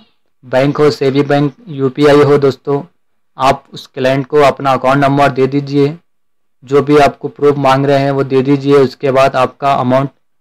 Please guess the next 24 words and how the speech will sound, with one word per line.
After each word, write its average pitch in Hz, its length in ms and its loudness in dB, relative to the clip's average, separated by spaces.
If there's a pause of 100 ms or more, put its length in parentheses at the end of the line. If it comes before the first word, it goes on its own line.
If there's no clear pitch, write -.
(140)
आपके 131 240 -6
account 131 340 0
में 139 320 -2 (140)
वो 135 180 -2
खुद 143 280 -4
transfer 135 380 -4
कर 127 180 -2
देंगे 127 240 -2
दोस्तों। 113 380 -8 (1700)
Friends, 139 400 -4 (560)
आज 127 240 -4
की 147 180 -4
video 139 280 2
इतनी 143 280 -2
ही 147 120 2
है 147 120 2
दोस्तों। 139 520 -2 (720)
अगली 139 300 0
video 143 360 2
में 143 280 0 (160)
फिर 156 140 0
हाजिर 135 360 2
होंगे 139 260 2
friends। 135 440 -4